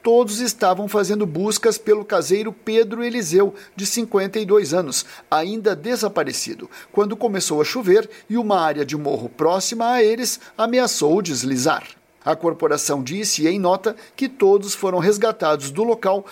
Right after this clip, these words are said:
por helicópteros e que passam bem. Um vídeo postado na tarde de ontem por um dos agentes mostra a apreensão do grupo enquanto aguardavam pelo resgate. Com a chuva dessa terça, houve novos pontos de alagamento na Vila Saí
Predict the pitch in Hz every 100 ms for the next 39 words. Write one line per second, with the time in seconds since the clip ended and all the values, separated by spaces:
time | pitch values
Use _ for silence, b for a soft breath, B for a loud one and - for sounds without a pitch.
0 | B - 220 240 254 - 170 - 226 233
1 | 220 - 277 254 - 139 123 151 143 156
2 | - - _ - 160 139 208 220 180 170
3 | 151 147 147 135 143 143 139 131 131 123
4 | 143 190 175 208 170 135 B B 202 175
5 | 202 262 185 131 117 143 214 240 214 -
6 | B 147 156 165 208 214 226 220 151 147
7 | 202 - 262 247 185 - 262 277 170 220
8 | - 147 B B 240 233 190 190 226 226
9 | 226 170 156 202 240 185 151 139 143 -
10 | - - 117 - _ _ - 170 156 135
11 | 160 143 135 135 147 135 208 - - -
12 | B 180 214 160 143 170 220 240 226 -
13 | 180 220 226 214 170 165 175 202 165 208
14 | 220 220 185 190 214 - 214 185 233